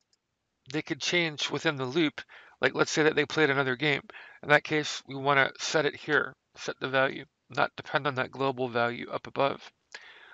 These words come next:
Otherwise, okay, your N P C opponent will be easier to beat. And then the value of easy becomes true, you know, either way.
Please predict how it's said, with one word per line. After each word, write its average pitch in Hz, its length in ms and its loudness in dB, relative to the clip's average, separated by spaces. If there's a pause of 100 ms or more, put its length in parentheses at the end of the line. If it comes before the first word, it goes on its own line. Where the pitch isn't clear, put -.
(140)
Otherwise, 202 340 6
okay, 196 300 6
your 170 160 8
N 175 100 4
P 185 100 -4
C - 140 -2
opponent 160 280 0
will 160 80 -4
be 196 200 -4
easier 202 300 4
to 131 100 -10
beat. 139 260 -10 (480)
And 143 120 -2
then 240 140 4
the 233 100 4
value 139 380 6
of 123 100 -4
easy 139 500 -8 (880)
becomes 139 360 -8
true, - 340 -2 (540)
you 123 80 -10
know, 143 140 -12 (180)
either 151 240 -6
way. 151 180 2